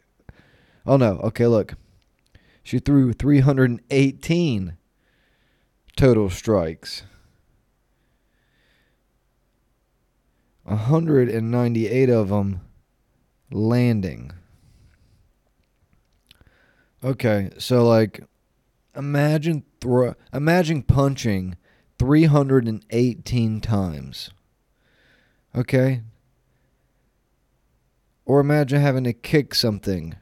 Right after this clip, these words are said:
three hundred and eighteen times. Now, obviously, she didn't only do those things.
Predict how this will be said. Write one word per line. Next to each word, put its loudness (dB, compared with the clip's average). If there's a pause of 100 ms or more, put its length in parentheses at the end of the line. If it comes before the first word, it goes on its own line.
(160)
three 2
hundred 2
and -4
eighteen -4
times. -4
Now, -2
obviously, -2 (260)
she -8
didn't -4
only -4
do -4
those -6
things. -10